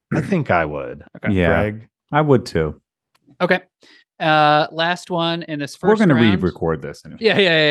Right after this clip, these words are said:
Speaker 2: yeah, yeah. It doesn't
Speaker 1: Yeah,
Speaker 2: matter.
Speaker 1: M C is gonna be pissed. We disrespect for, for her hubby,
Speaker 3: I think
Speaker 1: but
Speaker 3: she
Speaker 2: This
Speaker 3: would
Speaker 2: is
Speaker 3: appreciate it. It's motivation for Kevin.
Speaker 2: That's right. Bulletin
Speaker 1: Mm,
Speaker 2: board
Speaker 1: that's true.
Speaker 2: material. That's exactly right.
Speaker 3: Yeah.
Speaker 2: Um,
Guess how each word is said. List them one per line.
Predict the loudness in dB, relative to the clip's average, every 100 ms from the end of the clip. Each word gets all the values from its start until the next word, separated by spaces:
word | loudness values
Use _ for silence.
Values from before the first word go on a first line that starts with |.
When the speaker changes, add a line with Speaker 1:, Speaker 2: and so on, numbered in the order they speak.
| 2
Speaker 2:
yeah, |
yeah. | 0 -2 -8
It |
doesn't | -8 -6
Speaker 1:
Yeah, | -4
Speaker 2:
matter. | -6 -2
Speaker 1:
M | -2 0
C | 0 0
is | 0
gonna | -4 -10
be | -12 -18 -14
pissed. | -6 -4 -4 -10
We | -10 -12
disrespect | -10 -6 -6 -6 -12 -8 -8 -8
for, | -12 -12 -12 -16 -20 _ -14
for | -14
her | -12
hubby, | -12 -12 -12 -8
Speaker 3:
I | -6
think | -2 0
Speaker 1:
but |
Speaker 3:
she | 2
Speaker 2:
This | 4
Speaker 3:
would | 4
Speaker 2:
is |
Speaker 3:
appreciate | 2 2 0 2 2 2
it. |
It's | 0 2
motivation | 4 4 4 2 0 0
for | 0
Kevin. | 0 -2 -2 -8 -8
Speaker 2:
That's | -4 0
right. | 0 -2 -6 2
Bulletin | 2 4 0
Speaker 1:
Mm, | -2
Speaker 2:
board | -4 -4
Speaker 1:
that's | -8
true. | -8
Speaker 2:
material. | -8 -8 -12 -20 _ _ -10
That's | -10 -8
exactly | -6 -4 -2 -2
right. | -2 -4 -8 _ _
Speaker 3:
Yeah. | -10 -8 -2
Speaker 2:
Um, | 2 4 6 6 4 0 -8